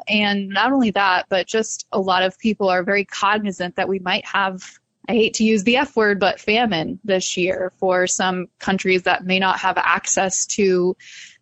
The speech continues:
fresh foods. And so it's interesting because as you look at resources being limited, you also have to look at the cost of food. And so even if they do have those foods available to them, they may not be able to afford it in some third world countries.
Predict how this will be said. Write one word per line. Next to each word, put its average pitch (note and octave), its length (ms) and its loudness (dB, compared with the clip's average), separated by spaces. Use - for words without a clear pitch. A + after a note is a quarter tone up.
fresh - 420 -2
foods. A3 520 0
And F#3+ 560 -2
so G3+ 420 2
it's G#3 160 0
interesting A3 640 -2
because A3+ 240 0
as G#3 160 0
you G#3 100 2
look A3 220 2
at F3+ 460 0
resources G#3 920 0
being G3+ 280 0
limited, F#3 560 0
you A3 180 2
also A3+ 360 2
have G#3 220 0
to G#3 100 2
look G3 160 0
at F#3+ 120 0
the E3+ 80 -2
cost F#3 440 0
of E3 140 -2
food. - 300 -2
And G3 160 -4
so G#3 320 2
even C4+ 260 2
if A#3 160 -2
they G3+ 140 2
do B3+ 260 0
have F3+ 480 -2
those F#3+ 320 -2
foods G#3 260 0
available F3 420 0
to C#4 200 0
them, B3 240 2
they A3+ 120 0
may A#3 100 2
not D4 140 0
be C#4 60 2
able B3+ 120 2
to A#3 180 0
afford G3+ 320 0
it - 180 0
in E3+ 200 -6
some F#3 280 -2
third F#3+ 380 -2
world E3 260 -6
countries. - 680 -6